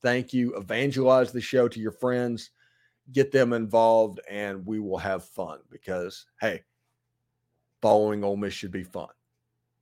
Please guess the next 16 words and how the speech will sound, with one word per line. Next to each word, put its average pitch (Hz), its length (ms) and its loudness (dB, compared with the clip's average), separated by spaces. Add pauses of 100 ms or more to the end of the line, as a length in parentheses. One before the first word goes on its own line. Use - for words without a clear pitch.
(140)
Anyway, 92 200 -10 (460)
thank 143 220 4
you 151 80 -4
for 135 100 0
making 131 260 4
the 123 60 0
Locked 113 240 4
On 110 140 -4
Ole 110 80 -4
Miss 104 160 -8
podcast 101 540 -2
your 104 100 -8
first 98 280 -4
listen 110 280 -4
every 110 180 -4
day. 107 420 2